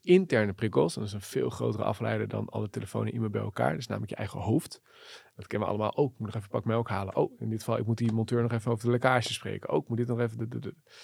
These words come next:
Die dendert maar door. Is de, de grootste afleider voor de meeste mensen. Hoeveel brandstof heb je? Dus hoe, wanneer laat je hersenen op? Hoe laat je hersenen op? Wat is jouw recharge plan, als het ware?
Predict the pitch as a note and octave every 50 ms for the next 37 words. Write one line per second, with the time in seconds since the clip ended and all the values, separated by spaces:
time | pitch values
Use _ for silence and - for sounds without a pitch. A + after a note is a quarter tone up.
0 | - - - - - _ _ _ - G#2+ G#2+ A2+ B2+ B2+ A#2 G#2+ A#2+ B2 C3 B2
1 | A2+ G#2 A2 G#2+ A2 A2+ B2 D3+ D3 - - - - - - - - - - -
2 | - - - B2 B2 B2 A#2+ - - - A2+ - A2+ A2 A2 G#2 - G#2+ G#2+ G#2+
3 | G#2+ G#2 - A2 A2+ A#2 A#2 - E3 F3 - _ _ _ - - - - _ -
4 | C3 A#2 B2+ A#2+ A2 G2+ B2 A#2 B2 C3 C3 - D3+ C3 B2+ C3 C3 - - F3
5 | A#3 - _ _ _ _ - - A2+ - A2 A#2+ B2 C3 - - - A2+ A2+ A#2
6 | A#2 B2 B2 A#2+ A#2 A#2 A#2 - A#2+ A2 A2+ A#2 A2+ A#2+ A#2+ A#2 G2+ F#2+ G#2 A#2
7 | A#2+ A#2+ A#2 A2+ A#2 A2+ - A2 G#2+ A2+ A2 A2+ A2+ A2 A2 A2+ A2 A2 A2 G#2+
8 | G#2 A2+ A2 G#2+ G#2+ G#2+ A2 A#2 - - - _ _ _ - A2 G#2+ A#2+ B2+ -
9 | - C3+ B2 B2 A#2+ - - - - - _ _ _ _ _ _ _ _ _ _
10 | _ - C#3 B2+ A#2+ C3+ D3+ - B2 A#2+ A#2 A2+ A#2+ A2+ A#2 A#2+ B2+ C#3+ D#3+